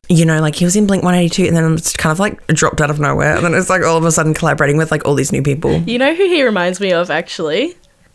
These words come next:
Speaker 2: Billy Ray Cyrus.
Speaker 1: <laughs>
Speaker 2: How he's just popping up on everything these days.
Speaker 1: <laughs>
Speaker 2: It's like, "Oh yeah,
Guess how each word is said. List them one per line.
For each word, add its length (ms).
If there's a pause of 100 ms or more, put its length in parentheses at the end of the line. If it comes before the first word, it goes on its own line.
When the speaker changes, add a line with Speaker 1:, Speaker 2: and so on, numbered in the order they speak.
(200)
Speaker 2:
Billy 260
Ray 180
Cyrus. 640 (380)
Speaker 1:
<laughs> 100
Speaker 2:
How 100
he's 120
just 160
popping 300
up 140
on 120
everything 500
these 200
days. 500
Speaker 1:
<laughs> 60 (300)
Speaker 2:
It's 220
like, 260
"Oh 80
yeah, 400